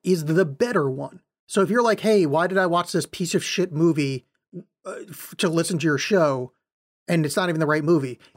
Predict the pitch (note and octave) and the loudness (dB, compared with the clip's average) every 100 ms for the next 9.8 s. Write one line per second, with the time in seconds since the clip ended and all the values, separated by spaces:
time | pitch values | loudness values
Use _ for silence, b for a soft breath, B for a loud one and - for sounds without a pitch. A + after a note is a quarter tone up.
0 | E3+ C#4+ G3+ F#3 C4 A#3 D#3+ C#3+ C#3 E3 | -2 0 0 0 0 2 2 2 0 0
1 | D#3+ B3 A#3+ A3 - G3+ E3 F#3+ D#3+ C3+ | 2 4 2 -2 -4 -2 0 2 2 0
2 | - F#3+ F#3+ - C#4+ D4 F#3+ D3+ b b | 0 0 0 2 2 2 2 -2 b b
3 | b _ E3+ G3+ - _ _ D#3 G#3 A3+ | b _ -12 -10 -14 _ _ 0 0 2
4 | A3+ - D4 C4 E3 - D#3 C#3 - b | -2 0 2 2 2 -2 -4 -4 -10 b
5 | _ _ _ F#3 G3 A3 G#3 F#3 F#3+ C#3+ | _ _ _ 2 4 4 2 0 0 0
6 | F3+ F3+ D3+ D#3 - D3+ E3 D#3+ D3+ C#3+ | 0 0 -2 -6 -10 -2 2 2 0 -4
7 | G3 E3+ - G3+ D3+ E3 C3+ C#3 - - | 0 0 0 -6 -6 -4 -6 -8 -12 -14
8 | B - F#3 F#3+ F3+ F#3 F3 F#3 D#3+ E3 | B 0 2 2 2 2 2 0 2 4
9 | D#3 D3 E3 D#3 D3+ D3+ B2+ - | 4 2 0 -2 -4 -4 -6 -10